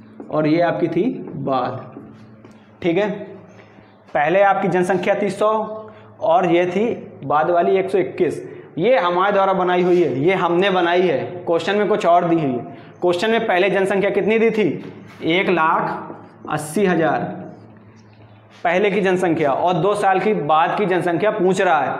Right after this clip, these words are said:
पहले की जनसंख्या हमने कितनी बनाई है, सौ। हमने पहले की जनसंख्या सौ बनाई है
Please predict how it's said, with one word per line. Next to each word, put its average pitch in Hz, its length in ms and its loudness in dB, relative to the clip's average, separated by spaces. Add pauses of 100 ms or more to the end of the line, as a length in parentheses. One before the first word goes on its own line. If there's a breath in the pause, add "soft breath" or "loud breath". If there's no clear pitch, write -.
(360 loud breath)
पहले 180 240 2
की 214 80 -2
जनसंख्या 208 460 0
हमने 185 260 0
कितनी 208 260 0
बनाई 202 280 2
है, 143 220 2
सौ। - 540 -2 (460 loud breath)
हमने 165 260 2
पहले 190 280 2
की 190 80 0
जनसंख्या 165 580 0
सौ 180 240 0
बनाई 190 340 0
है 208 460 -4